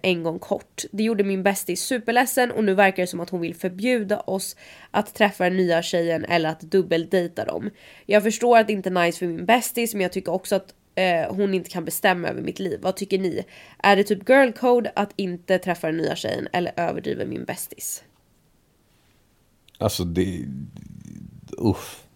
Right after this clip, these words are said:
Speaker 2: det här gjorde mig typ lite triggad. Det är klart att de inte kan förbjuda. Det beror ju på också vad som har hänt.
Speaker 1: Det var exakt det jag tänkte säga. Jag,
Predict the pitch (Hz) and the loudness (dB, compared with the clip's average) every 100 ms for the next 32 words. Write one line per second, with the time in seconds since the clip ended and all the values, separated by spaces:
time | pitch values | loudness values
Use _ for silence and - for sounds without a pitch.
0 | _ - 92 92 85 82 - 80 80 82 | _ 0 2 4 2 0 -2 -6 -6 -6
1 | - 85 87 65 - - - - - - | -4 0 0 0 -4 -18 -20 -20 -8 2
2 | 98 107 92 87 78 90 80 - 85 120 | 4 6 4 2 0 -2 0 -2 2 2
3 | 110 78 104 117 147 147 110 - 92 90 | 2 2 4 8 6 8 4 4 4 4
4 | - 87 95 - - - - - _ - | 4 0 0 -2 -6 -16 -20 -20 _ 4
5 | 247 247 269 - 214 208 196 180 214 190 | 4 6 4 6 6 6 2 4 8 8
6 | 147 - - 202 | 6 0 0 2